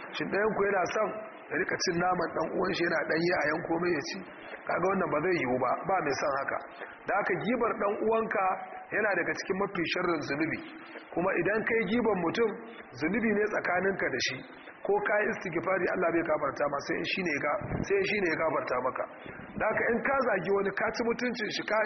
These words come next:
ka zazzage shi, baya nan. To, karanci abinda malamai suka ce shi ne idan ka tuba sai ka ce mashi, "To, wane,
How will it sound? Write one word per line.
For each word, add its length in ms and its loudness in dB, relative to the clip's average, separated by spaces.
ka 160 -2
zazzage 540 2
shi, 200 0
baya 340 2
nan. 140 -2
To, 160 -2
karanci 600 2
abinda 320 0
malamai 340 2
suka 240 -4
ce 200 -2
shi 260 -4
ne 180 2
idan 260 -2
ka 220 0
tuba 340 0
sai 240 -2
ka 120 -4
ce 160 -4
mashi, 240 -2
"To, 120 -6
wane, 320 0